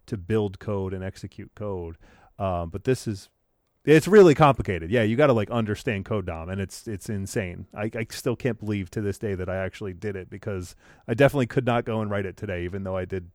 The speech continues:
you know, dozens of hours, hundreds of hours of it before, um, because it is so complicated. But this allows you to just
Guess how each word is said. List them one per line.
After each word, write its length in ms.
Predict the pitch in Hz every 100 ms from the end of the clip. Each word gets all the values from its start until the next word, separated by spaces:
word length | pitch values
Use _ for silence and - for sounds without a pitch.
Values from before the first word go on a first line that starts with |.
| -
you 120 | 101
know, 100 | 87
dozens 400 | 90 98 92 90
of 100 | 90
hours, 360 | 87 90 85
hundreds 320 | - 107 98 90
of 100 | 87
hours 280 | 87 85
of 100 | 87
it 100 | 82
before, 500 | - 85 98 87 80 - _ _ _ _ -
um, 240 | 95 85
because 260 | 87 98 92
it 80 | 98
is 140 | 104
so 220 | - 87
complicated. 760 | - 90 - 90 92 85 82 -
But 180 | 104 92
this 160 | 110 -
allows 340 | 123 151 147
you 120 | 104
to 80 | 98
just 220 | 98 104